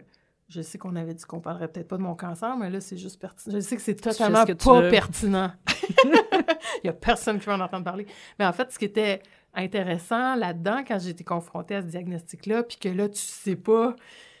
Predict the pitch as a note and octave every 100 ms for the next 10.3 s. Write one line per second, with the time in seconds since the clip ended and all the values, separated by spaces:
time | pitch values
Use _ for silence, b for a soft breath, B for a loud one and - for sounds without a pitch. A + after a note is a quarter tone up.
0 | B B B _ - F3 G#3+ B3 A#3 F#3+
1 | - A3 C4 F#3+ F3+ F#3+ A#3 G3 F3 E3+
2 | D3+ - A3 B3 A#3+ A#3+ G3+ F3 F3+ F3
3 | E3+ G3 E3+ G3+ G3+ E3+ C#3+ - - B3
4 | B3+ B3 A3 F3 E3 E3 E3 F#3+ F#3 D#3
5 | D3 F#3 C#4 D#4 B3 b b b b b
6 | _ _ G#3 F#3 - _ _ - G#3 F#3
7 | F3+ F3+ C#4 B3+ - A#3+ C4 F#3+ E3 -
8 | - F3+ D#3 - A#3+ F4+ G4+ - G#3 G3
9 | F3+ _ _ - G3 F3+ F3+ F#3 F#3 D4
10 | G4 - A#3+